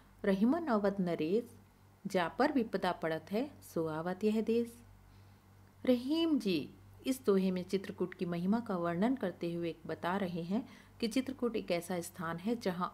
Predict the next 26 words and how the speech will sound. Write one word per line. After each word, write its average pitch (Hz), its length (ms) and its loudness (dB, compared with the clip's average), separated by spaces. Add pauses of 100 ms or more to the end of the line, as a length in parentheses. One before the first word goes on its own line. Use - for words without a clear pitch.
अवध 254 280 -2
के 226 160 0
राजा 160 360 -2
राम 170 320 0 (400)
वनवास 185 500 2
मिलने 220 240 8
पर 226 200 2
आकर 220 260 2
रहे 220 320 4
थे। 214 140 2 (1160)
जिस 302 220 2
किसी 294 300 2
पर 294 180 4
भी 269 120 4
संकट 220 440 4
आता 170 260 0
है 202 300 2
वह 175 180 -2
शांति 160 440 -4
पाने 170 360 0 (360)
इस 254 220 2
स्थान 175 440 -4 (800)
पर 262 100 4
चला 170 320 -2
आता - 280 -8
है। 143 180 -14